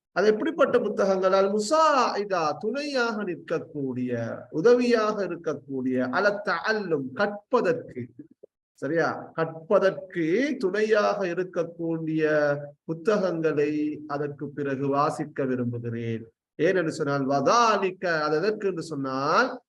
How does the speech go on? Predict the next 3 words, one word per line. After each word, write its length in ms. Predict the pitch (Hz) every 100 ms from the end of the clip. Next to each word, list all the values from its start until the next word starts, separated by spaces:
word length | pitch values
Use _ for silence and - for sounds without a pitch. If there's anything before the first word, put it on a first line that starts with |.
| _
லி 220 | 143 143
அஸீத 1120 | 147 160 151 135 123 240 240 220 190 147 156 156
ஹிப்ரதி, 1120 | - 202 143 139 135 139 170 165 165 160